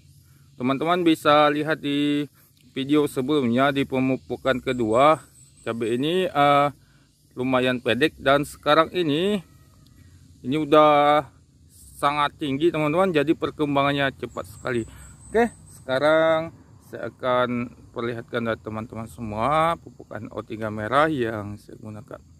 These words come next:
Jadi, teman-teman, inilah, eh, pupukan O tiga merah. Pupukan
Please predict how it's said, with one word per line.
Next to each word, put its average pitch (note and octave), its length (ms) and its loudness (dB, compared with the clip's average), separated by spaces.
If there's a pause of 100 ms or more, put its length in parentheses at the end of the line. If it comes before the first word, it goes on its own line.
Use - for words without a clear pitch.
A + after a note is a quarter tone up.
(840)
Jadi, F#3 240 2
teman-teman, A3 560 4
inilah, F#3+ 720 4
eh, F#3 480 2 (240)
pupukan E3+ 560 -2
O D#3+ 80 0
tiga D#3 320 2
merah. C3+ 480 4
Pupukan D3 480 -6